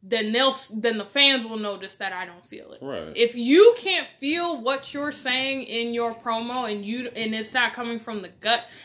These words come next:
Speaker 1: how am I supposed to believe it?
Speaker 2: Um, over the years, I've seen a lot of promos that these wrestlers, you know, shoot and whatever, but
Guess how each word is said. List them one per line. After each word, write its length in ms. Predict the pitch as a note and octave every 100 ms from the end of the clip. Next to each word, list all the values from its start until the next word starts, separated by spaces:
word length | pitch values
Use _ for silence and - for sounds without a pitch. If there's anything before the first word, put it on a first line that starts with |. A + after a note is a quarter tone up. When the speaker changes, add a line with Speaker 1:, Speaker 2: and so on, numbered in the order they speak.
| -
Speaker 1:
how 280 | B3 E4 F4
am 80 | D4
I 120 | D4
supposed 420 | C#4+ B3 B3 A#3+
to 40 | G#3
believe 440 | F#3 F3+ G3+ F3
it? 160 | - - _ -
Speaker 2:
Um, 580 | G2 G2 G2 F#2+ F#2 F2 G2
over 220 | C3 A#2
the 60 |
years, 240 | G#2 A#2 G#2
I've 100 | A2+
seen 480 | - G#2 F#2 F2 E2+
a 80 | E2
lot 260 | E2 F#2+ F#2
of 120 | F2
promos 680 | G#2 G2 F2 E2+ E2 E2 -
that 160 | F2+
these 200 | G2+ F2+
wrestlers, 580 | G2 G2 F#2 F2+ F2 -
you 80 | G2
know, 140 | E2+ E2+
shoot 420 | - G#2 G2+ F2+
and 320 | F2+ E2 E2+
whatever, 480 | F#2+ F#2+ G2 A2+ A2 _ _ _
but 400 | G2+ F#2+ E2+ -